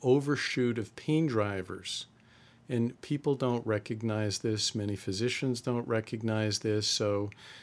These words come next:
the patient says, "Doctor, this stuff has stopped working. I need more."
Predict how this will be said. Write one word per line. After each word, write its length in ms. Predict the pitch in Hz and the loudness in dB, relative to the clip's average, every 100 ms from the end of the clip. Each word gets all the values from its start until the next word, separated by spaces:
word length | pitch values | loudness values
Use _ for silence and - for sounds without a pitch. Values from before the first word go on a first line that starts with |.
| - | -14
the 80 | - | -10
patient 500 | 107 120 117 - 117 | -6 0 0 0 0
says, 320 | - 113 104 | 0 2 0
"Doctor, 800 | 107 110 113 110 - 113 110 113 - - | 0 2 2 0 0 2 2 -2 -6 -4
this 140 | 117 | -2
stuff 360 | - 127 117 - | 2 2 0 0
has 120 | 104 | -2
stopped 440 | - 107 101 - | 0 0 0 -4
working. 540 | 117 120 139 - 127 117 | 0 2 2 0 0 0
I 100 | 101 | -2
need 280 | 101 98 | -2 -4
more." 540 | 104 110 123 127 127 | -2 2 6 6 4